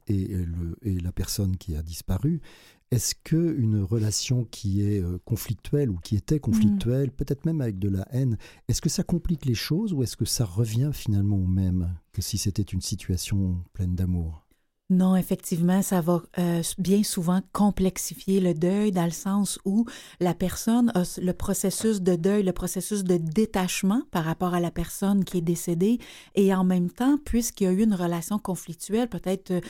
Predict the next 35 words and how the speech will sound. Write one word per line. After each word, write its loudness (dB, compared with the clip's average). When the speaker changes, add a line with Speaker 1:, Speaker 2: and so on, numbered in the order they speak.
Speaker 2:
une 4
trahison, 2
une 4
blessure 0
importante, 0
il 0
y 4
a 4
le 4
besoin 2
de 2
guérir -2
de -4
cette -4
blessure-là 0
qui 2
a 4
eu 2
lieu 2
dans 2
la 0
relation. -6
Et 2
la 2
personne 0
en 2
deuil 2
n'arrivera -2
probablement 0
pas -2
à -2
s'apaiser 0
dans 2
son -2
deuil 0